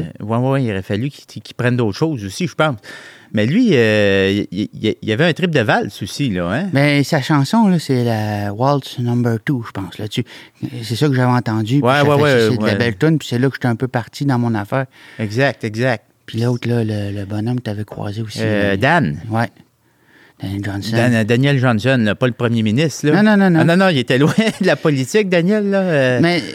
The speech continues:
Speaker 1: Daniel Johnson, c'est un bon buveux d'eau pétillante, de boissons gazeuses. Fait que
Speaker 2: Ouais.
Speaker 1: c'est sûr qu'avec toi, ça a cliqué, euh,
Speaker 2: Ben
Speaker 1: là.
Speaker 2: oui, oui. Il, il était fa-, il était... il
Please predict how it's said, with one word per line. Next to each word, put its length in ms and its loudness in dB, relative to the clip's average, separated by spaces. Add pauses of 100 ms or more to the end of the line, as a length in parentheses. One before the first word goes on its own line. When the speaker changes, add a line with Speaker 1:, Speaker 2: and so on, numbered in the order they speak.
(180)
Speaker 1:
Daniel 320 4
Johnson, 360 4
c'est 100 -4
un 100 4
bon 200 4
buveux 340 2
d'eau 140 2
pétillante, 640 2
de 80 4
boissons 320 2
gazeuses. 500 4
Fait 80 -2
que 60 2
Speaker 2:
Ouais. 80 4
Speaker 1:
c'est 60 2
sûr 180 2
qu'avec 240 -2
toi, 180 2
ça 220 0
a 40 -4
cliqué, 600 0
euh, 240 0
Speaker 2:
Ben 80 0
Speaker 1:
là. 60 4
Speaker 2:
oui, 240 4
oui. 100 2
Il, 560 2
il 60 2
était 180 0
fa-, 140 -2
il 60 -2
était... 480 2
il 60 0